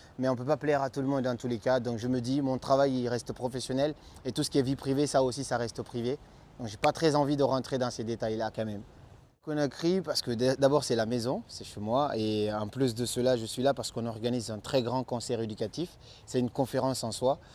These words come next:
mais, euh, c'est une conférence autour du développement personnel, de l'entrepreneuriat. Et comme c'est tellement grand, on a décidé d'appeler ça concert éducatif. On en a fait dans pas mal de pays à côté, en France, dans la sous-région là-bas,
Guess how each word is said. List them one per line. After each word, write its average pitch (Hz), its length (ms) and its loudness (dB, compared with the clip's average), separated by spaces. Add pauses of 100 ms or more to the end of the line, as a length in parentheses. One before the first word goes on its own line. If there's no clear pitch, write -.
(260)
mais, 113 300 2
euh, 110 300 2
c'est - 120 -6
une 117 80 -4
conférence 123 460 0
autour 117 180 -4
du 113 120 -4
développement 117 400 0
personnel, 117 440 -4
de 113 80 -2
l'entrepreneuriat. 117 840 -2
Et 117 60 -6
comme 135 200 0
c'est - 220 -10
tellement 151 340 2
grand, 131 320 -2 (300)
on 123 60 -2
a 120 60 4
décidé 127 300 0
d'appeler 117 260 0
ça 117 140 -2
concert 113 380 -4
éducatif. 110 580 -6 (240)
On 120 80 -2
en 120 100 0
a 120 100 -2
fait 127 120 -2
dans 113 160 -2
pas 127 140 2
mal 127 180 2
de 117 80 -4
pays 117 320 -2
à 110 60 0
côté, 117 440 0
en 107 120 -2
France, 120 480 -6 (240)
dans 117 80 -2
la 110 100 0
sous-région 113 420 -2
là-bas, 120 520 2